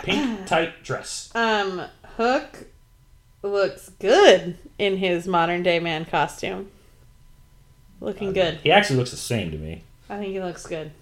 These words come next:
Speaker 1: But I mean, right, it's the same. He, he's wearing tight
Speaker 2: Yeah, no.
Speaker 1: black clothing.
Speaker 2: I actually really like that it's, like, very fitting for his character,
Speaker 1: It is.
Speaker 2: but it's actual, it's like
Speaker 1: I kinda wish he had done the red vest.
Speaker 2: Yeah,
Speaker 1: Just
Speaker 2: the
Speaker 1: to
Speaker 2: red
Speaker 1: let it
Speaker 2: vest
Speaker 1: pop.
Speaker 2: would have been really nice. Or
Speaker 1: 'Cause
Speaker 2: even
Speaker 1: it's,
Speaker 2: a different color.
Speaker 1: it's just too much black, right? Like,
Speaker 2: Yeah.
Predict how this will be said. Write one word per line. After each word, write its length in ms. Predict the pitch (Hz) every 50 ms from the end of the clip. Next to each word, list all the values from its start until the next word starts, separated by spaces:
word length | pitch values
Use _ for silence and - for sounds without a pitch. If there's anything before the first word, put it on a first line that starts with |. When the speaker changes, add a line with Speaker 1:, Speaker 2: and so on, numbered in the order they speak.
| - -
Speaker 1:
But 100 | - 330
I 40 | 320
mean, 160 | 294 277 240
right, 120 | 208 202 202
it's 100 | 208 202
the 60 | 190
same. 220 | - - 277 240 185
He, 100 | 185 185
he's 240 | - 139 160 156 156
wearing 200 | 170 165 156 147
tight 340 | - - - 156 156 160 - - - - -
Speaker 2:
Yeah, 300 | 381 554 523 - - - 240
no. 240 | 339 415 269 180
Speaker 1:
black 380 | 165 139 143 147 135 - - -
clothing. 240 | - - 302 349 370
Speaker 2:
I 100 | 392 466
actually 380 | 480 - - 539 539 508 349 240
really 240 | 262 269 285 294 262
like 360 | 208 196 190 220 240 - -
that 140 | 233 214 202
it's, 180 | 190 196 -
like, 180 | 214 185 180 180
very 400 | 180 175 202 208 214 226 226 214
fitting 480 | - - - 202 190 214 233 247 247
for 160 | 240 - 208 208
his 180 | 202 180 - -
character, 640 | - 175 185 214 - - - 311 330 349 359 359 -
Speaker 1:
It 80 | - 208
is. 80 | 156 -
Speaker 2:
but 120 | 247 240
it's 400 | 226 208 - - - - - - -
actual, 540 | - 196 190 185 - - - 214 190 185 -
it's 160 | - 175 -
like 160 | - 165 - - - - -
Speaker 1:
I 80 | 160 -
kinda 380 | - - - 240 240 226 202
wish 160 | 170 156 - -
he 80 | 143
had 80 | 127 123
done 140 | 120 107 104
the 60 | 101
red 200 | 90 98 87 85
vest. 400 | 82 80 76 - - - - - _ _ _ -
Speaker 2:
Yeah, 240 | 220 226 220 208 214
Speaker 1:
Just 60 | 214
Speaker 2:
the 40 | 214
Speaker 1:
to 40 | 220
Speaker 2:
red 120 | 240 240 -
Speaker 1:
let 60 | -
it 40 | 214
Speaker 2:
vest 120 | 202 202
Speaker 1:
pop. 80 | 208 214
Speaker 2:
would 80 | 220 202
have 100 | 196 190
been 140 | 190 180 180
really 180 | 180 180 180 175
nice. 280 | 170 165 165 - -
Or 120 | - - 381
Speaker 1:
'Cause 140 | 453 - 403
Speaker 2:
even 100 | 494 508
Speaker 1:
it's, 160 | 480 453 466
Speaker 2:
a 40 | 523
different 240 | 523 480 392 381
color. 240 | - 175 135 143 - -
Speaker 1:
it's 140 | - -
just 160 | 311 302 - -
too 100 | 285 294
much 180 | 240 175 - -
black, 280 | 139 131 110 87 - -
right? 220 | 113 120 131 113
Like, 140 | 135 - 147
Speaker 2:
Yeah. 320 | 247 202 165 143 131 120